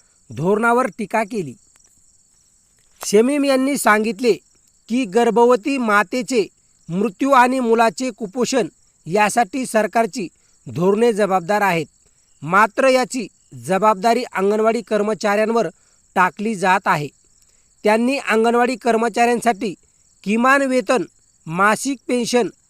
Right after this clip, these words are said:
आणि ग्रॅज्युटीची मागणी केली. आ-, अधिवेशनात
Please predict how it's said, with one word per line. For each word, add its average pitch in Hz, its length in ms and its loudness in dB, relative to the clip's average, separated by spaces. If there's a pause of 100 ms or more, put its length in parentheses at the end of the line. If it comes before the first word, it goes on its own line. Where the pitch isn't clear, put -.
(180)
आणि 208 320 0
ग्रॅज्युटीची 214 760 -2
मागणी 214 380 0
केली. 180 260 -6 (2000)
आ-, 135 60 -12 (600)
अधिवेशनात 262 800 0